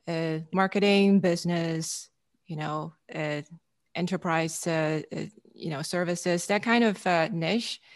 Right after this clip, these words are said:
Um, th-, this is probably something like starting a podcast, whether you have an existing audience base or not,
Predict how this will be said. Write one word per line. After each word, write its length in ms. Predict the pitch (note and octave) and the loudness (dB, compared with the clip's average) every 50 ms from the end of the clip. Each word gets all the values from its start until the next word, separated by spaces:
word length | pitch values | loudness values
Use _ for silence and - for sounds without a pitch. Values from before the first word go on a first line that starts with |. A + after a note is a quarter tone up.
| - - - - - - - - - - | -20 -20 -20 -20 -20 -20 -20 -14 -6 -2
Um, 580 | F#3 F#3+ F#3+ F3+ F3+ F3 F3 F3 F3+ E3 G3 - _ _ _ _ _ _ _ _ _ _ _ - F#3 | 2 4 4 4 4 4 4 2 2 0 -4 -8 _ _ _ _ _ _ _ _ _ _ _ -4 4
th-, 220 | F3+ A3 G#3+ F#3 F#3 | 6 6 6 6 6
this 220 | A3+ A3+ G#3+ G#3 | 6 6 6 6
is 160 | G#3+ G3 - | 4 4 4
probably 320 | - - G3+ G3 F#3+ F#3+ F3+ | 4 4 4 6 6 4 4
something 520 | - - F3+ F3+ - F3+ E3+ E3+ D#3+ - - - | 2 2 0 2 2 0 0 -2 -2 -6 -10 -6
like 220 | - E3+ E3+ D#3+ | -2 -2 -2 -2
starting 320 | - - - E3 E3 E3 D#3+ | -2 -2 -2 0 0 0 -2
a 40 | D#3 | -4
podcast, 540 | - D#3+ D#3+ D#3+ - D#3 D#3 D#3+ - - - _ | -4 -4 -4 -4 -4 -4 -6 -6 -6 -10 -12 _
whether 400 | - F3 F#3+ F#3 F#3 F#3 F#3 F3+ | 0 2 4 4 4 4 4 2
you 360 | F#3 E3+ F3 F3+ F3 E3+ E3+ | 2 0 0 0 0 0 -2
have 300 | F3+ E3+ E3+ D#3+ E3 D#3+ F3 | -2 -2 -2 -2 -2 0 0
an 120 | F3 E3 | 0 0
existing 540 | - E3+ E3 D#3+ D#3+ D#3 D#3+ - - E3+ D#3+ | 0 -2 -2 -2 -2 -4 -4 -4 -4 -4 -2
audience 320 | D#3 D#3 D#3+ E3+ F3+ G3+ G3+ | -2 -2 0 0 2 2 4
base 260 | A3 A3 A3+ A3+ - | 4 4 2 2 2
or 100 | A#3 A#3 | 2 4
not, 240 | A3+ A3+ A3+ - | 4 4 4 2